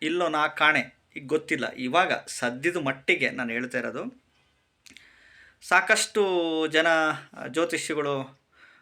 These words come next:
ಆ, ಸಾಡೆ ಸಾತ್ ನಡೀತಿದೆ, ಶನಿಕಾಟ ನಡೀತಿದೆ ಇವರಿಗೆ ಅಂತ ಸಾಕಷ್ಟು ಜನ ಹೇಳ್ತಾರೆ. ಆಮೇಲೆ ಈ ನಮ್ಮ ಕೆ ಪಿ ಸಿಸ್ಟಮು, ನಾಡಿ ಸಿಸ್ಟಮ್ ಪ್ರಕಾರ ಹೇಳೋದಾದ್ರೆ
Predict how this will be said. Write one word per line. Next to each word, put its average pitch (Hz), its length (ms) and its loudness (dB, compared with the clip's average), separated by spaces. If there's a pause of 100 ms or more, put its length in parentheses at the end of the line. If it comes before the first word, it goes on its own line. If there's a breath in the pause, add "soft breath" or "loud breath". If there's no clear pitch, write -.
(160 soft breath)
ಆ, 131 540 -6
ಸಾಡೆ 156 680 6
ಸಾತ್ 165 380 4
ನಡೀತಿದೆ, 131 800 -2
ಶನಿಕಾಟ 170 540 2
ನಡೀತಿದೆ 135 500 0
ಇವರಿಗೆ 123 640 -6 (480 soft breath)
ಅಂತ 143 200 -6
ಸಾಕಷ್ಟು 143 600 0
ಜನ 131 180 -4 (720)
ಹೇಳ್ತಾರೆ. 135 720 0 (1000 soft breath)
ಆಮೇಲೆ 147 640 2 (240)
ಈ 156 160 -4
ನಮ್ಮ 147 240 -4 (480)
ಕೆ 175 160 6
ಪಿ 170 160 0
ಸಿಸ್ಟಮು, 143 640 -6
ನಾಡಿ 160 360 4
ಸಿಸ್ಟಮ್ 151 400 -4
ಪ್ರಕಾರ 135 320 -2
ಹೇಳೋದಾದ್ರೆ 131 840 -6